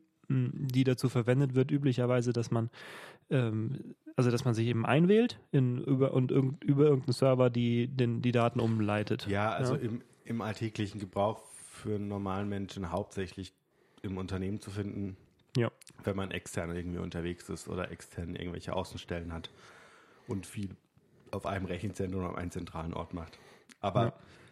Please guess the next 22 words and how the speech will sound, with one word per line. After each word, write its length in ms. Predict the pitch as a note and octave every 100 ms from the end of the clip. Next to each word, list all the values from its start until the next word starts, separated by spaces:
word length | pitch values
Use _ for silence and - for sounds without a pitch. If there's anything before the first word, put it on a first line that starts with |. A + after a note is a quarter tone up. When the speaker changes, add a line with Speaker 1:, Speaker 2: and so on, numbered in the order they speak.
| -
Speaker 2:
das 120 | - G#2
erklären 240 | F#2+ G#2+
wir 60 | G2
später 200 | - A2+
nochmal 220 | G#2 G2+
genauer, 360 | G#2 G#2 G#2 G2+
was 180 | G#2+ -
das 200 | A2+ -
ist 240 | A2 -
und 160 | F#2+ F#2
was 140 | F#2+
es 100 | F#2+
da 80 | -
für 120 | F#2 F2+
Besonderheiten 680 | F2 F#2 F#2+ F2+ F2+ -
gibt 280 | F2 F2 -
und 120 | F2+
warum 200 | F2+ F2
es 80 | E2+
für 160 | - F#2
jeden 260 | F2 F2+
mal 160 | F2+ E2+